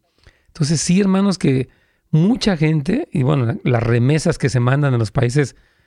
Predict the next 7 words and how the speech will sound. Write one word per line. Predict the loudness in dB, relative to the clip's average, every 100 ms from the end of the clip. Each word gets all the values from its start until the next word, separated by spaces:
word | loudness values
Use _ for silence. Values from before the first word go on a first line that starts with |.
| _ _
latinoamericanos | -2 0 2 0 0 0 0 0 0 0
y | -2 0
de | 0
to-, | 0
otros | 0 0 0
lugares, | 0 -2 -4 -2
es | -2 -2